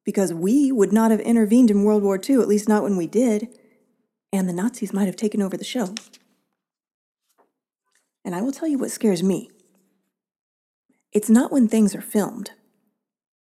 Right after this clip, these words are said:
and we see them. It is when things are veiled. It is when things like racism are cloaked in terms that make them seem like something else. Southern strategy,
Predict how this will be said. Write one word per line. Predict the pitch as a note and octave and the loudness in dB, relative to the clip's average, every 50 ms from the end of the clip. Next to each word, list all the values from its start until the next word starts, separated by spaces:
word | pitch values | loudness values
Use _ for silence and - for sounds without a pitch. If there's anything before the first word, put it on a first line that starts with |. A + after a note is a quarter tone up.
| _ _ _ _ | _ _ _ _
and | - F3 C#3+ | -10 -8 -8
we | D3+ D#3 | -10 -10
see | - - - A3 F3+ | -6 0 2 2 2
them. | - - - - | 0 -4 -12 -16
It | - - | -16 -14
is | - - - - _ | -14 -14 -16 -16 _
when | - F#3 F3 E3+ | -8 -8 -8 -6
things | E3 - G3+ G3 F#3 F3+ E3 - A3 - _ _ | -4 -4 -2 -2 -2 -2 -4 -8 -14 -18 _ _
are | - D#3+ | -14 -14
veiled. | D#3 D#3 F#3+ E3+ E3 E3 - - - - G#3+ - _ _ _ _ _ _ _ _ _ _ _ _ _ _ _ _ _ _ _ _ _ _ | -12 -10 -10 -10 -10 -10 -12 -14 -16 -18 -20 -20 _ _ _ _ _ _ _ _ _ _ _ _ _ _ _ _ _ _ _ _ _ _
It | - G3+ G3+ | 0 2 2
is | G3 F#3+ E3+ | 2 0 0
when | F#3 F#3+ F3+ E3+ | -2 -4 -4 -2
things | E3+ G#3 G3+ F#3+ F3+ | -2 -2 -2 -2 -2
like | F3+ E3+ E3 | -2 -6 -6
racism | - D#3+ E3+ G3+ G#3 - F3+ D#3+ D3+ C#3+ - - - - | -6 -2 -2 -2 0 -2 -4 -8 -8 -12 -12 -14 -18 -20
are | F#3+ - | -20 -20
cloaked | - - - G3 E3+ - - - - - - - | -10 -4 -4 -4 -4 -4 -8 -14 -20 -18 -10 -8
in | F#3 F#3 | -8 -8
terms | F#3+ - - B3+ A3+ F#3+ D#3+ D#3+ D#3+ - | -8 -6 -4 -2 -2 -2 -2 -6 -8 -8
that | - D#3+ - | -8 -8 -6
make | F3 F3+ F#3 F#3 - | -6 -6 -6 -8 -10
them | - F3 D#3+ | -10 -10 -10
seem | D#3+ - - - A3 G#3+ G3 F3 E3 | -10 -8 -2 0 0 0 0 -2 -4
like | E3+ E3 D#3+ - | -8 -12 -12 -12
something | - F3 D#3+ D#3 - D#3 C#3+ D#3 | -12 -12 -12 -12 -12 -12 -8 -6
else. | F3+ D3 F#3+ - - - - - _ _ _ _ _ _ _ _ _ _ _ _ _ _ _ _ _ _ _ _ _ _ _ _ _ _ _ _ _ _ _ _ _ _ | -6 -6 -8 -10 -14 -18 -20 -20 _ _ _ _ _ _ _ _ _ _ _ _ _ _ _ _ _ _ _ _ _ _ _ _ _ _ _ _ _ _ _ _ _ _
Southern | - - F3+ E3+ E3+ E3 | -10 -8 -8 -8 -8 -10
strategy, | D#3+ - - - E3+ E3 D#3+ - - - - - - - | -12 -10 -10 -8 -8 -8 -8 -10 -12 -16 -18 -18 -20 -20